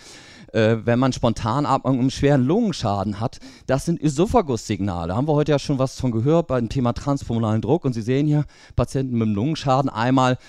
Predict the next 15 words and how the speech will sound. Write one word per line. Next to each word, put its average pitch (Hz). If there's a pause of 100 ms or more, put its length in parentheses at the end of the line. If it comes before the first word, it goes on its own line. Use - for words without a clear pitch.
(380)
mit, 120 (320)
äh, 107 (120)
mit 117
schwerem 147
Lungenschaden 143
und 127
Spontanatmung, 123
einmal 113
mit 107
leichterem 131
Lungenschaden. 123
Und 120
Sie 98
sehen 120
hier 131